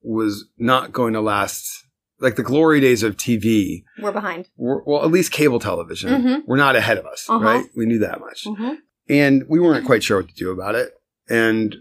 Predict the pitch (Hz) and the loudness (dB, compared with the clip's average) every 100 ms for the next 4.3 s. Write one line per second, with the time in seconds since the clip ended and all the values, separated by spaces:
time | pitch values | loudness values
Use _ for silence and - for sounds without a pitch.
0 | _ - - 127 127 - 113 101 120 123 | _ -8 0 0 0 -2 -4 0 0 2
1 | 120 117 110 113 95 90 - - _ _ | 2 0 0 0 -2 -6 -14 -16 _ _
2 | 113 104 110 101 107 113 113 101 120 123 | -10 -4 0 2 0 0 -2 0 2 2
3 | - - - 107 117 147 - 127 120 113 | -2 -10 -10 -6 0 0 0 -2 0 0
4 | 104 92 - | 0 -2 -8